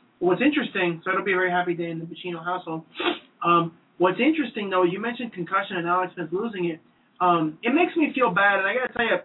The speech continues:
Bruce, Bruce Harper is a, is a personal friend, somebody that I know off the air. He was one of our guests, and, you know, great guy, funny, he's hilarious. Uh, I read an article that really made me wanna cry, basically. Bruce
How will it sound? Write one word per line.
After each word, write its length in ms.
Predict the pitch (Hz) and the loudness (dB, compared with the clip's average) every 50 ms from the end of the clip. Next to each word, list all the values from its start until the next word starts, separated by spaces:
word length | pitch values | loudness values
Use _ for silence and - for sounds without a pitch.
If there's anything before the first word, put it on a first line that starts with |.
| - 175 165 | -8 -12 -10
Bruce, 240 | 233 262 302 302 - - - _ 170 | -4 -2 -2 -2 -2 -6 -14 _ -14
Bruce 160 | - 254 269 254 | -12 -10 -4 2
Harper 360 | 254 240 247 240 240 233 220 | 2 2 2 2 0 0 0
is 180 | 190 190 175 165 | 0 -4 -4 -4
a, 200 | 180 175 170 160 | -4 -6 -6 -8
is 80 | 156 160 | -12 -14
a 60 | 170 | -12
personal 420 | - - 202 208 196 - 202 185 | -8 -6 -6 -6 -6 -8 -12 -12
friend, 260 | 165 160 190 190 185 175 | -8 -8 -8 -8 -6 -6
somebody 240 | - 180 175 185 185 | -6 -6 -4 -4 -4
that 100 | 180 180 | -4 -4
I 80 | 175 170 | -4 -4
know 460 | 165 170 180 180 180 180 180 180 - _ _ _ _ _ _ _ _ _ | -4 -2 0 0 2 0 0 -2 -8 _ _ _ _ _ _ _ _ _
off 280 | 190 208 214 - - | 2 2 2 2 0
the 180 | 190 185 180 180 | -2 2 2 4
air. 220 | 180 185 185 180 | 4 4 4 2
He 80 | 175 180 | 2 0
was 160 | 180 180 165 | 0 0 -2
one 160 | 160 190 214 | -4 -6 -6
of 80 | 220 214 | -4 -2
our 120 | 196 196 | -2 -2
guests, 380 | 185 160 175 180 180 180 175 - - | -2 -2 -2 -2 -2 -2 -4 -6 -10
and, 200 | 165 165 165 165 | -12 -12 -10 -10
you 100 | 175 180 | -8 -8
know, 220 | 175 170 170 160 160 - _ _ _ _ | -8 -8 -8 -12 -14 -18 _ _ _ _
great 260 | - 180 - 196 180 | -2 0 0 0 2
guy, 320 | 202 190 185 185 180 170 165 - | 4 4 4 4 4 2 0 0
funny, 340 | 180 185 185 185 185 180 170 | 0 0 0 0 -2 -2 -2
he's 80 | 160 | -4
hilarious. 540 | 160 165 170 175 175 175 180 180 180 175 165 - _ _ _ _ _ _ _ _ _ - | -4 -4 -2 0 2 2 2 2 2 0 -2 -4 _ _ _ _ _ _ _ _ _ 2
Uh, 80 | - | 4
I 100 | 170 170 | 4 6
read 160 | 190 226 233 | 6 4 2
an 80 | 233 214 170 | 2 2 4
article 480 | 180 190 202 208 196 - 180 175 170 | 4 4 4 2 0 -2 -2 0 0
that 180 | 165 165 - 160 | -2 -4 -8 -10
really 220 | 180 202 208 202 | -8 -8 -6 -6
made 240 | 180 180 180 180 175 | -4 -4 -2 -2 0
me 80 | 180 175 | 0 0
wanna 240 | 175 170 170 160 151 - _ _ _ _ _ _ _ | -2 -2 -4 -6 -10 -16 _ _ _ _ _ _ _
cry, 480 | - - - 185 180 185 185 180 175 | -14 -4 2 4 6 6 6 4 2
basically. 520 | 165 165 180 175 160 - 160 - - 160 165 | 0 -4 -6 -8 -8 -10 -12 -10 -8 -8 -8
Bruce 340 | 165 180 196 208 208 - | -6 -8 -8 -8 -10 -14